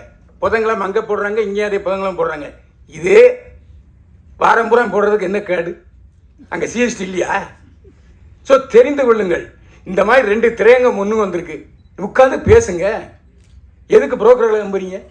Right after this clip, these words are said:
இது ஒரு, ஒரு கேள்வி. இன்னொரு கேள்வி, அவரு சொல்றதுக்கு பயந்தாரு, நான் சொல்றதுக்கு பயப்பட மாட்டேன். சன் பிக்சர்ஸ்,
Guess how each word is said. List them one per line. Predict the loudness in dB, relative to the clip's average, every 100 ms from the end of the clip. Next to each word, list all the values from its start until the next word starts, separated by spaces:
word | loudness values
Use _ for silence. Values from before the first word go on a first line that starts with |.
| -20 _ _ _ _ _ _ _
இது | 2
ஒரு, | 4 4 2 -2 -2
ஒரு | -6
கேள்வி. | -4 -6 -6 -16 -20 -16 -14 -14 -8
இன்னொரு | 0 2 4
கேள்வி, | 0 0 -6 -16 _ _ _ _ -20 _
அவரு | -6 -4
சொல்றதுக்கு | -4 2 4 4 2
பயந்தாரு, | -2 -2 -4 -6 -16 -20 _
நான் | -2 0 2
சொல்றதுக்கு | 2 2 -2
பயப்பட | -8 -12
மாட்டேன். | -14 -18 -20 -20 -20 -20 -20
சன் | _ -2 0 0
பிக்சர்ஸ், | 0 2 2 2